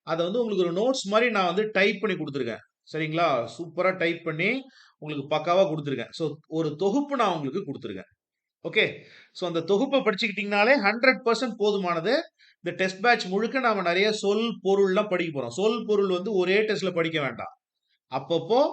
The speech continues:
கொஞ்சம் கொஞ்சம் சொல் பொருள் படிச்சுக்கிட்டா போதும். So, அந்த சொல் பொருள்னா இந்த குறில் நெடில் மாற்றம் பொருள் வேறுபாடுக்கு உங்களுக்கு ஹெல்ப்ஃபுல்லா இருக்கும்.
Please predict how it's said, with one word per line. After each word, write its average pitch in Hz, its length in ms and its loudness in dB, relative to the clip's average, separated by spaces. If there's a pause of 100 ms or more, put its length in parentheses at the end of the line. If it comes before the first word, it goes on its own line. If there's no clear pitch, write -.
(140)
கொஞ்சம் 185 260 -2
கொஞ்சம் 160 220 -4
சொல் 185 300 -2
பொருள் 185 300 0
படிச்சுக்கிட்டா 170 480 -2
போதும். 127 260 -4
So, 180 160 -8
அந்த 165 160 -2
சொல் 208 460 0
பொருள்னா 208 600 2
இந்த 170 460 -2 (260)
குறில் 214 320 0
நெடில் 190 240 2
மாற்றம் 180 380 0
பொருள் 180 240 -2
வேறுபாடுக்கு 160 500 2
உங்களுக்கு 175 400 -2
ஹெல்ப்ஃபுல்லா 156 360 -2
இருக்கும். 113 260 -4